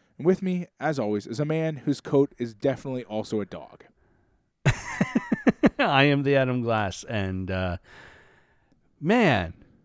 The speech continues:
Speaker 2: that, that's a, just a weird bit, wasn't it? That
Speaker 1: I
Speaker 2: was
Speaker 1: would
Speaker 2: just
Speaker 1: like, I submit to you, Adam, that there is no part of this movie that is not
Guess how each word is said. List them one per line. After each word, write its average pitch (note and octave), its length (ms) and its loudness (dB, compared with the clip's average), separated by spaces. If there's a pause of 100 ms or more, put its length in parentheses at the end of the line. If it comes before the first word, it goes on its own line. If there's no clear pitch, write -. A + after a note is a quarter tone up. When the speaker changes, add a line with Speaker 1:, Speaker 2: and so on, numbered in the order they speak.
(200)
Speaker 2:
that, F#3 360 2 (1040)
that's F3+ 160 -2
a, B2+ 120 4
just - 380 -6
a F2+ 80 0
weird G#2 500 4
bit, F#2 240 4 (680)
wasn't D3+ 280 0
it? E3 200 2 (340)
That E3+ 140 0
Speaker 1:
I F4+ 140 8
Speaker 2:
was G4+ 200 2
Speaker 1:
would C#4 80 6
Speaker 2:
just G#3 120 4
Speaker 1:
like, G3+ 220 6
I D#4 260 6
submit E3+ 580 2
to - 140 -8
you, F#3+ 180 0
Adam, G#2 380 -4 (500)
that C3+ 220 2
there E3+ 220 10
is C#3 120 2
no D3+ 300 6
part G#3 260 6
of F3+ 60 0
this F3 180 2
movie F3 280 2
that F3 180 4
is D#3+ 140 2
not E3 460 2